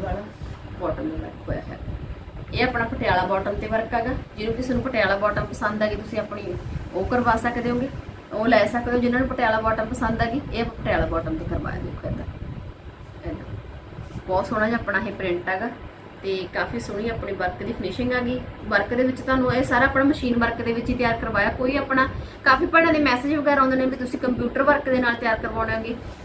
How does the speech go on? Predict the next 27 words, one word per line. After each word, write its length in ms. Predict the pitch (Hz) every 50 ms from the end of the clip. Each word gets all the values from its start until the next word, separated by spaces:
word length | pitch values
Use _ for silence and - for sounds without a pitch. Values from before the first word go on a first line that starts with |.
| -
ਨਹੀਂ, 240 | 247 240 247 269 294
ਜੇ 80 | 294 294
ਅਸੀਂ 160 | 294 311 -
ਕੰਪਿਊਟਰ 420 | - 269 269 254 262 247 - 277
ਵਰਕ 260 | 294 294 285 269 - 302
ਨਹੀਂ 260 | 226 202 214 247 254
ਯੂਜ਼ 220 | 240 277 269 254 -
ਕਰਦੇ 320 | - 247 240 233 233 240 247
ਹੈਗੇ, 260 | 240 240 233 277 277 277 - - - - - - - 240
ਅਸੀਂ 120 | 240 269
ਸਾਰਾ 300 | 233 - 269 226 262 285
ਜਿਹੜਾ 160 | 285 277 294 294
ਵਰਕ 260 | 277 240 240 - 254
ਆਪਣਾ 220 | 233 226 - 233
ਮਸ਼ੀਨੀ 380 | 240 240 247 - 247 220 220 214
ਵਰਕ 260 | 214 214 208 214 -
ਹੁੰਦਾ, 280 | 220 226 208 196 208 220
ਕੰਪਿਊਟਰ 440 | 220 247 254 254 254 240 - 262 269
ਵਰਕ 240 | 269 269 262 -
ਦਾ 100 | 254 247
ਅਸੀਂ 120 | 240 247 277 -
ਕਦੇ 180 | 240 233 262 -
ਕੋਈ 180 | - 269 277
ਸੂਟ 240 | 277 294 277 247 240
ਨਹੀਂ 120 | 233 220
ਕਰਵਾਇਆ 380 | - 220 185 175 175 165 160 160
ਹੈਗਾ, 240 | 175 170 143 185